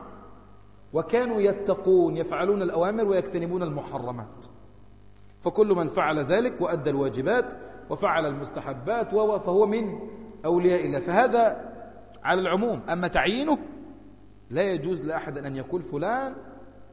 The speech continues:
من أولياء الله"، وإلا قلت: "فلان من أهل الجنة".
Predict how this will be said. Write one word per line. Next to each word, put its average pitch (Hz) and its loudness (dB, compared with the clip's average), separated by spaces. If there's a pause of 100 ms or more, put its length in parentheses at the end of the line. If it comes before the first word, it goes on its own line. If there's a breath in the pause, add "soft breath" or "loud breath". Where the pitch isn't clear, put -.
(140)
من 156 -8
أولياء 151 -2
الله"، 123 -6
وإلا 160 -4
قلت: 185 -4
"فلان 185 -4
من 233 -8
أهل 196 -6
الجنة". 160 -8